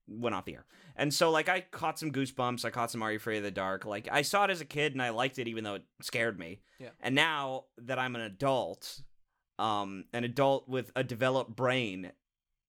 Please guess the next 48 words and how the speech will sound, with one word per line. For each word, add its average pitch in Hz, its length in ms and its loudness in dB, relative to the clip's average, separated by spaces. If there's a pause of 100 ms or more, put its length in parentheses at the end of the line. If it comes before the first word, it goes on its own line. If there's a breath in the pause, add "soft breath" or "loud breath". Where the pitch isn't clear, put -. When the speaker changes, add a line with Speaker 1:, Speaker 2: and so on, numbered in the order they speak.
(100)
Speaker 1:
that 131 160 4
can 123 360 -4
watch 143 360 4
things 135 340 -4
that 131 140 -2
are 123 80 -2
much 165 300 0
smarter 156 500 2
and 131 100 -2
much 147 240 -2
scarier 143 500 2
and 131 120 -2
much 160 200 0 (140)
better 147 360 6
than 139 200 -2
this 139 180 0
show, 139 500 0 (1300 soft breath)
I'm 156 140 8
at 175 140 4
a 165 60 0
standard 185 580 2
of 143 160 -2
living 156 360 2
where 127 140 0
I 127 100 2
don't 147 280 0
respect 139 440 0
myself 127 480 -4
enough 101 340 -12
to 127 100 -10
watch 123 480 0 (280)
something 131 440 -2
that 120 180 -2
isn't 131 300 0
Are 123 180 -2
You 120 160 -2
Afraid 120 300 -2
of 110 100 -4
the 110 60 -4
Dark 110 480 -2 (180)
for - 160 -6
six 127 380 -2
ninety-nine 117 640 0
at 113 160 -6
standard 113 440 -2
definition 107 520 -4
on 95 140 -6
Amazon. 95 520 -6